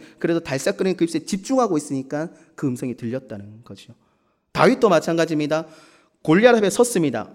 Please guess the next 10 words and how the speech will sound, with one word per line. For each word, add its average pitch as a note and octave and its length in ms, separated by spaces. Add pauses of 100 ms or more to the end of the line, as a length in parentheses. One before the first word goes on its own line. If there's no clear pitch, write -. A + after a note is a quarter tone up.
문제 E3+ 260
앞에 A3 220
섰습니다. D3+ 600
문제를 A#3+ 440
바라보는 G#3 400
것이 F#3 240
아니죠. C3 420 (400)
나와 A3 240
함께하였던 G#3+ 520
하나님, E3+ 360